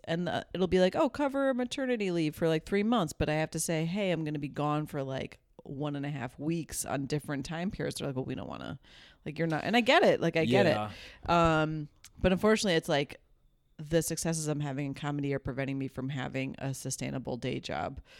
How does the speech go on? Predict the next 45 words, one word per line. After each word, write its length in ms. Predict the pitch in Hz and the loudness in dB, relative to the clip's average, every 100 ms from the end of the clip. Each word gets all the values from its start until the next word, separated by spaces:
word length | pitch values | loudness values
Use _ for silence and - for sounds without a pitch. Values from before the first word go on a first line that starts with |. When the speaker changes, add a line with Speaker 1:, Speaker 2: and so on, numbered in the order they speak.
| - - - | -20 -20 -6
Speaker 2:
Yeah. 300 | - 165 147 | 0 2 0
Speaker 1:
Um, 220 | 139 139 - _ - - - | -2 -8 -10 _ -20 -20 -2
so 180 | - | 2
something 360 | 185 214 240 247 | 6 6 8 8
will 160 | 214 202 | 8 6
ha-, 140 | 175 - | 4 2
something 360 | 220 320 330 | 2 4 4
will 200 | 226 208 202 | 8 8 8
give 460 | 165 147 139 143 | 6 6 4 2
on 280 | 160 139 135 | 0 0 0
this 240 | 143 139 | -2 -2
either 220 | 151 147 143 | 0 0 2
way. 160 | 131 | 2
I'm 100 | 123 | 0
either 160 | 143 156 | 0 0
gonna 160 | 156 151 | 2 0
have 100 | 151 | -2
to 80 | 139 | -2
just 340 | 151 147 - - _ - | 2 2 0 -8 _ -12
not 420 | - 147 147 147 - | -4 -2 0 0 2
be, 200 | 165 151 | 2 2
I'm 60 | 147 | 0
gonna 60 | |
have 100 | 156 | -2
to 40 | 151 | -2
be 100 | 156 | 0
a 40 | |
more 220 | 147 151 156 | 2 2 2
of 80 | 151 | 2
a 40 | |
local 320 | 143 147 143 | 2 2 -2
comic. 540 | - 143 127 139 156 - | -6 -4 -2 -4 -6 -4
<laughs> 400 | - 208 - 262 - - - 285 | -2 -2 0 0 0 -6 -12 2
Speaker 2:
Well, 380 | 180 123 95 98 | 4 4 2 -2
this 360 | - 180 160 185 | 2 4 6 4
is 140 | 160 | 4
Speaker 1:
Um, 40 | 160 | 0
Speaker 2:
the 80 | |
best 300 | 113 113 104 | 0 0 -2
place 220 | - 104 - | -4 -6 -6
to 100 | 98 | -10
be 340 | 80 92 95 | -10 -8 -6
a 80 | 85 | -6
local 380 | 82 85 85 - | -6 -8 -8 -14
comic. 540 | - 87 67 65 - | -12 -12 -10 -14 -16